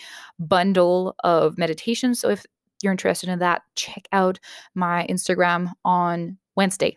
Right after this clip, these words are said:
Lola at the Weirdo Coach, because all the information is gonna be there. But you can fucking find it on YouTube. You have so much free resources on YouTube. You have apps that you can download to have free guided meditation. Uh, on Spotify, you have guided meditations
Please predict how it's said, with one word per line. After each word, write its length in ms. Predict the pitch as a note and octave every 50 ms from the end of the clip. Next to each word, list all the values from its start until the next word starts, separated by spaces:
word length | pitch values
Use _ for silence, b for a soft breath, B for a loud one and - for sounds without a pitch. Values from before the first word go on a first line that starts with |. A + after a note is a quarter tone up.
| _
Lola 280 | - F3+ F3+ F3 F3 F3 -
at 140 | F3+ F3+ -
the 80 | E3+
Weirdo 240 | E3+ F3 F3 F#3 F#3+
Coach, 240 | - - G#3 G#3 -
because 220 | - - - - -
all 100 | F3+ F3
the 100 | E3+ F3
information 340 | F3 E3+ - F3 E3+ E3+ F3+
is 60 | F3
gonna 140 | - F3 E3
be 80 | E3 G3+
there. 220 | B3 C#4 D4 C#4+ D4 B B B B B B B B B -
But 240 | - G#4+ A3 - - _ _ _ _ _ _ _ _ _ _ _ _ _ _ _ _ _ _ _ _ -
you 160 | - F#3 A3 A3+
can 120 | - D#4
fucking 240 | - C4 A#3 B3 A#3
find 220 | - A#3 A3 G3+
it 80 | G#3 G3
on 140 | F#3+ F3+ E3+
YouTube. 480 | F#3+ F#3+ F#3+ - F3+ F3 E3+ D#3+ -
You 140 | F#3 G3 G#3
have 220 | G3 G#3 G#3+ G#3
so 400 | - - - - - G#3+ G3+ A3
much 220 | A3+ A3 G#3+ - -
free 180 | - A3 G#3 G3
resources 520 | F#3 F3+ F3 F#3 - - F#3+ F3+ F#3 F3
on 120 | F3+ E3 E3
YouTube. 500 | F3+ F#3+ F#3+ F#3 - G3+ G3 F#3+ F#3 B B B B B B B
You 120 | G3 G3
have 220 | F#3+ F3+ F3+ F3 - _ -
apps 320 | F#3 F#3 F#3+ - - -
that 140 | - - G3
you 100 | F#3+ F#3
can 220 | F#3+ - F#3 F#3
download 480 | E3 F#3 F3 F3+ F3+ F3 F3+ F3 F3 F3
to 80 | - F#3+
have 320 | - - F3 F3 E3+ E3+ - -
free 200 | - - G3 F#3
guided 340 | F3 - E3+ E3+ E3+ F3 F3
meditation. 600 | E3 E3 E3+ D#3+ E3 E3 F3+ F3 - F#3 F3+ F3 - B B B B B B
Uh, 180 | - F3+ F3+ F3 -
on 240 | G3 G3 G3 F#3 E3
Spotify, 1080 | - - - - - _ - F#3 F#3 G#3 A#3 A#3 - - - - - - - F2 F2+ -
you 220 | - E3+ F3+ F#3+
have 340 | F#3 - - F3 F3 E3 E3
guided 300 | - F3 E3+ F3 F3 F3
meditations 840 | F3 E3+ E3 E3 E3 E3 - - E3+ E3+ D#3+ - - E3+ E3 E3 D#3+